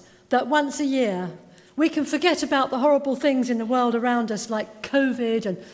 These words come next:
climate change, and we can just focus on an ancient ideal of peace on earth? Is it right to put our problems to one side and escape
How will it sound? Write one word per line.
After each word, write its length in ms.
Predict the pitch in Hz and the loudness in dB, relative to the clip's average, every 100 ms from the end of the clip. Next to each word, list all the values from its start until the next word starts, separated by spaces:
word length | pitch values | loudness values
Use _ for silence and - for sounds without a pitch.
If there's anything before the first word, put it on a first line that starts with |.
| - | -12
climate 480 | - 254 285 269 269 | -2 2 4 4 -2
change, 540 | - 240 226 220 220 - - - - | -4 -4 -4 -4 -6 -12 -20 -20 -6
and 140 | 247 | 0
we 100 | 262 | 2
can 220 | 262 262 254 | 2 -2 0
just 320 | 320 311 - | -2 -4 -2
focus 480 | 311 294 254 220 - | 0 0 -4 -8 -6
on 300 | 240 233 214 - | -4 -4 -6 -8
an 140 | 247 262 | -6 -2
ancient 500 | 277 294 - 285 240 | 0 0 -2 -2 0
ideal 580 | 247 247 269 269 214 196 | -2 -2 0 0 0 -2
of 340 | 190 - - | -4 -8 -10
peace 460 | 247 277 185 - - | -2 -2 -2 -8 -8
on 180 | 214 202 | -4 -2
earth? 460 | 240 190 160 - - - _ _ _ _ _ _ _ _ _ _ _ _ | -2 -4 -8 -14 -20 -20 _ _ _ _ _ _ _ _ _ _ _ _
Is 140 | 285 311 | -2 -2
it 100 | 269 | 0
right 460 | 339 285 - - - - _ | 0 0 -4 -10 -18 -20 _
to 100 | 277 | -4
put 200 | 277 320 | 0 2
our 140 | 285 269 | 2 0
problems 560 | 277 330 339 247 190 | 0 -4 -2 -2 -2
to 120 | - 240 | -2 -2
one 220 | 240 233 | 0 -2
side 500 | - 285 208 170 170 - - _ _ _ | -2 -4 -2 -6 -10 -20 -20 _ _ _
and 120 | 247 | 0
escape 720 | 254 - - 302 254 180 - | 0 -2 -4 -4 -2 -4 -8